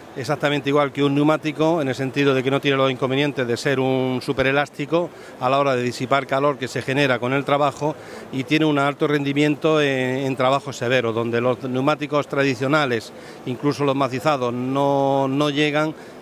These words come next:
El producto Brawler, afortunadamente, sí que tiene un alto rendimiento. Bueno, eh, en antaño, eh, Trelleborg era una empresa que estaba muy focalizada en el mercado europeo, pero hoy día, eh, es una empresa global que trabaja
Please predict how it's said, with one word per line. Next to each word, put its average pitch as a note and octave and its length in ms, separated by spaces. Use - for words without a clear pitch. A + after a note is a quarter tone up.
El B2 200
producto C#3 420
Brawler, C#3 400
afortunadamente, B2+ 840
sí C#3 140
que B2+ 100
tiene A#2 220
un A#2 80
alto A#2 320
rendimiento. A2 500
Bueno, D#3 360
eh, C#3+ 680
en C#3+ 80
antaño, E3 640
eh, D3 500
Trelleborg D#3 360
era C#3+ 120
una C#3 80
empresa D3 300
que C#3 60
estaba C#3 200
muy C#3+ 160
focalizada C3+ 640
en C3 60
el C3 100
mercado C3 640
europeo, C3+ 580
pero B2+ 200
hoy C#3+ 160
día, D#3 420
eh, C3+ 480
es A#2+ 80
una C#3 160
empresa C3 320
global C#3+ 400
que C#3+ 80
trabaja C3 760